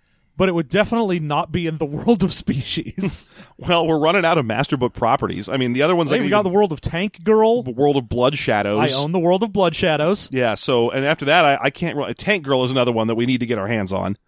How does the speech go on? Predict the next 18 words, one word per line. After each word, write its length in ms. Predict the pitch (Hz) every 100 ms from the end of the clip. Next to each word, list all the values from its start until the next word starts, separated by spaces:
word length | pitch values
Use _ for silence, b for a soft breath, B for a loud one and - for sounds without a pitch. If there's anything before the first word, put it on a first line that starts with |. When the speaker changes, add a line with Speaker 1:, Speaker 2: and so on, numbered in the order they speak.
| -
Speaker 1:
Yeah, 280 | 151 160 - _
and 260 | 156 165
I 100 | 165
think 260 | 175 254 349
that's, 500 | 285 220 233 - - B B B
there's, 140 | 190 196
like, 160 | -
two 320 | - 196 226
more 260 | 196 175 165
after 260 | 151 151 160
that 180 | 147 143
that 100 | 147
I 100 | 139
can 160 | 147
think 260 | 135 139 123
of. 260 | 110 113 127
Speaker 2:
Yeah. 240 | 113 98 - _ b b -
But 220 | 233 208